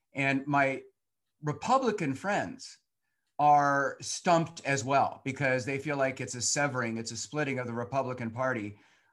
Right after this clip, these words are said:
of which Trump and the current administration, of course, is supposed to be the head of it. And it's inconsistent. It's out of alignment,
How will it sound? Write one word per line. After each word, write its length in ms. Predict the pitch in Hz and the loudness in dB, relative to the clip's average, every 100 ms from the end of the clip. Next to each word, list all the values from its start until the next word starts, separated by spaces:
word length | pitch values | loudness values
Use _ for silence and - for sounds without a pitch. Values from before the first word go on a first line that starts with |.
| - | -4
of 160 | 131 | -2
which 300 | 131 131 - | 0 -2 -4
Trump 340 | - 143 131 131 | -2 0 0 0
and 80 | 120 | -6
the 60 | |
current 180 | 131 127 | -4 -4
administration, 480 | 123 120 123 113 113 | -4 -4 -6 -6 -8
of 60 | |
course, 280 | 110 113 110 | -8 -8 -8
is 220 | 107 - - | -10 -12 -12
supposed 420 | - 120 190 202 | -10 -4 -2 -2
to 60 | 127 | -6
be 120 | 123 | -6
the 100 | 117 | -2
head 160 | 151 170 | -2 -2
of 120 | 110 | -4
it. 180 | 98 - _ _ _ _ _ | -8 -14 _ _ _ _ _
And 120 | 147 | -4
it's 100 | 151 | -2
inconsistent. 680 | 202 220 190 185 240 226 98 | -2 -2 -2 -2 -2 -4 -10
It's 100 | 110 | -2
out 140 | 165 160 | 2 2
of 80 | |
alignment, 480 | 156 156 175 139 98 | 2 2 2 0 -6